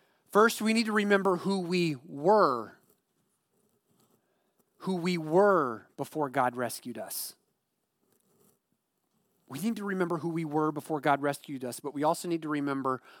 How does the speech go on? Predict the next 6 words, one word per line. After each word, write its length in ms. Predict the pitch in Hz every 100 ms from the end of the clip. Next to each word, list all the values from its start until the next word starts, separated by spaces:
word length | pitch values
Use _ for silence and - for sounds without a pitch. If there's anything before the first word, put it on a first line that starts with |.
| _
what 200 | 131 127
God 240 | 143 131
has 260 | 123 131 120
done 420 | 120 117 113 110 _ _ _ -
for 460 | - 151 147 123 107 _ _ _ _ _
us. 640 | 110 101 - - - -